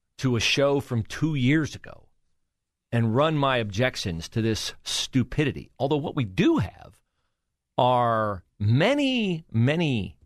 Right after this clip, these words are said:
instances of scientists and actual people, children, who've gone through this, talking about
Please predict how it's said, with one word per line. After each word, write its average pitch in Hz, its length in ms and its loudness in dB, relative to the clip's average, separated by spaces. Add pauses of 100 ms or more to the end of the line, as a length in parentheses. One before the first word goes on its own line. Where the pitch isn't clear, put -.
(520)
instances - 840 -4 (760)
of 120 520 0 (560)
scientists 190 720 0 (100)
and 175 540 0 (260)
actual 151 640 2
people, 127 720 -2 (220)
children, 104 560 -2
who've 127 120 -2
gone 143 240 0
through 190 200 -2
this, 101 260 -2 (640)
talking 175 400 0
about 113 400 0